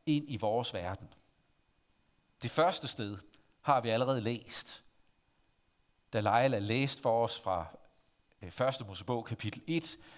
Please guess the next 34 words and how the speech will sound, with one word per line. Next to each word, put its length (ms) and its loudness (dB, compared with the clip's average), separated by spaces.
så 160 0
fornemmer 520 2
vi 180 -2
godt, 360 4
at 120 -16
der 60 -2
er 60 0
forbindelse 800 -2
fra 440 4
i 100 -4
begyndelsen 640 2
skabte 520 0
Gud 260 -2
himlen 380 -4
og 160 -4
jorden, 400 4
og 120 -2
så 140 2
til 240 -2
Johannes, 500 2
der 80 -6
skriver, 440 -4
i 60 -2
begyndelsen 580 -4
var 280 2
ordet. 440 -6
Og, 160 8
og 100 0
symbolikken 800 -2
eller 120 2
sammenhængen 640 2
er 100 2
så 140 -4
tydelig, 540 -4